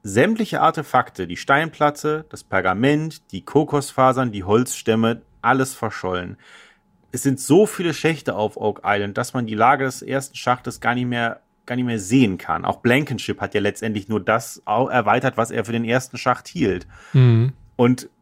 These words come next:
Speaker 1: für alles vor achtzehnhundertvierzig haben wir nur mündliche Berichte. Also man kann einfach nicht ausschließen,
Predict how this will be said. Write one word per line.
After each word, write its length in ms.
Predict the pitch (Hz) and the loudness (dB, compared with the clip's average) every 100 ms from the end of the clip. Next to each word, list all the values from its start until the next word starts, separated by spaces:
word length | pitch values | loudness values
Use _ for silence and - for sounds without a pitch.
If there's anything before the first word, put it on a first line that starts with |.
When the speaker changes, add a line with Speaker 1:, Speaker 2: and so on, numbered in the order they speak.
| _ _ | _ _
Speaker 1:
für 540 | - - 170 190 156 - | -20 -6 4 4 4 2
alles 320 | 143 208 - | 2 2 -2
vor 460 | - - 180 196 - | -12 -4 0 0 2
achtzehnhundertvierzig 960 | 165 - 165 160 151 - 185 - 131 | -2 -4 -6 -4 -4 -4 -6 -6 -4
haben 120 | 139 | -2
wir 80 | 139 | 0
nur 160 | 147 185 | 2 2
mündliche 440 | 165 190 170 147 | 0 -2 -4 -6
Berichte. 520 | 147 143 139 - 101 - - - - | -2 -2 -2 0 -2 -2 -14 -12 -2
Also 380 | 127 131 127 _ _ _ _ | 4 4 2 _ _ _ _
man 260 | 113 123 131 | -2 -2 -2
kann 420 | - 160 226 247 - | -2 -2 0 -4 -2
einfach 520 | 120 190 - 190 - | -2 -2 -2 -4 0
nicht 300 | 127 175 - | -2 -2 -4
ausschließen, 840 | 127 151 180 - 185 - - 147 | -2 -2 -2 -6 -6 -6 -8 -6